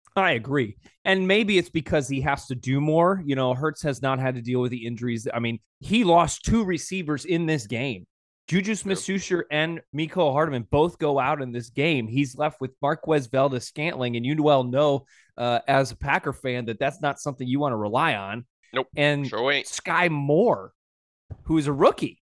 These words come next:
Speaker 2: Who?
Speaker 1: So, I mean, obviously, he's got Travis Kelce, so he's got the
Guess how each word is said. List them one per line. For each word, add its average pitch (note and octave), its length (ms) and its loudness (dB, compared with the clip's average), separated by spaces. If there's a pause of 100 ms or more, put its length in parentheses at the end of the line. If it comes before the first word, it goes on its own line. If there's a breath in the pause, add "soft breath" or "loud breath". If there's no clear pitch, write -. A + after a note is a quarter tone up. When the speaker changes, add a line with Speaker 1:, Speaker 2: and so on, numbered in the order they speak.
(400)
Speaker 2:
Who? A#2+ 120 -8
Speaker 1:
So, C#3+ 720 2
I G3+ 60 -8
mean, - 160 -10
obviously, G3+ 400 0
he's F#3+ 100 2
got C#4+ 180 2
Travis F3 360 -2
Kelce, G#2+ 420 -10
so F#3+ 140 -4
he's F#3+ 120 -2
got - 200 0
the G3+ 120 -10